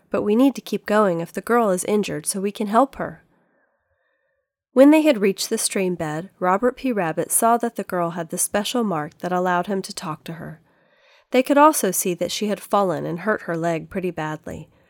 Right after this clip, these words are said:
Her ankle was swollen, and she had a nasty scrape on her knee.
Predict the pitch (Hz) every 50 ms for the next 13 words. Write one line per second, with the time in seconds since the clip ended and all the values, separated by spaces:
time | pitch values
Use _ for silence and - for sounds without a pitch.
0 | _ _ _ _ - - - - 247 262 277 - 240 185 170 175 165 - - -
1 | - 185 180 175 170 156 151 151 160 - _ - 196 180 - - 214 214 196 196
2 | 190 190 190 190 190 185 - - - 180 - - - 202 170 160 160 170 156 151
3 | 160 170 160 165 165 160 156 156 160 -